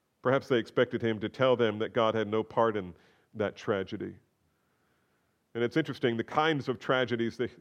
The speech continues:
that are mentioned here, the disciples bring up one that was perpetrated on people by a man. But Jesus also brings up a natural disaster that was caused by no man.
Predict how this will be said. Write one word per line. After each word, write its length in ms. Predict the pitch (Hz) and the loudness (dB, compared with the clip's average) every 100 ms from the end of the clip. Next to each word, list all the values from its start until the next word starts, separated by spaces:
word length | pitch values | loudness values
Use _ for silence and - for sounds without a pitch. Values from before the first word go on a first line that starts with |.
| - | -6
that 140 | 120 113 | -2 0
are 100 | 113 | 0
mentioned 400 | 147 151 113 101 | -2 -4 -8 -6
here, 400 | 110 95 95 95 _ _ _ _ _ _ - | -6 -6 -8 -12 _ _ _ _ _ _ -6
the 80 | 110 | -4
disciples 540 | 113 - 170 143 110 | 0 4 6 4 0
bring 360 | 90 123 147 131 | 0 2 2 4
up 200 | 139 110 | 2 0
one 500 | 110 110 113 117 127 113 | 2 4 4 0 -10 -2
that 200 | 113 117 | -2 0
was 180 | 117 110 | 0 -2
perpetrated 680 | - 165 131 - 123 117 113 | 0 0 -2 -2 0 2 2
on 240 | 120 147 | 2 0
people 400 | 135 139 127 117 | -2 -8 -4 -4
by 260 | 104 110 110 | -2 -2 -2
a 60 | 101 | -2
man. 520 | 101 104 98 80 67 - _ _ _ _ _ _ _ _ _ _ _ _ - | -4 -4 -4 -6 -10 -20 _ _ _ _ _ _ _ _ _ _ _ _ -2
But 100 | 127 | -2
Jesus 480 | - 147 214 156 127 | 2 2 4 2 6
also 340 | 170 214 - | 8 8 6
brings 440 | 127 123 139 131 110 | 4 4 4 4 4
up 220 | 135 - | 2 4
a 60 | 113 | 0
natural 680 | 113 123 190 226 - 160 | 0 2 6 6 6 4
disaster 720 | 117 117 127 117 - 120 120 120 - - | 4 2 4 4 2 0 0 -4 -8 0
that 140 | 151 | 4
was 140 | 147 | 4
caused 520 | - - 208 190 135 113 | 4 4 8 8 8 8
by 240 | 160 185 | 8 8
no 280 | 170 175 175 | 8 8 8
man. 640 | 165 170 165 117 87 78 | 8 6 6 2 -2 -10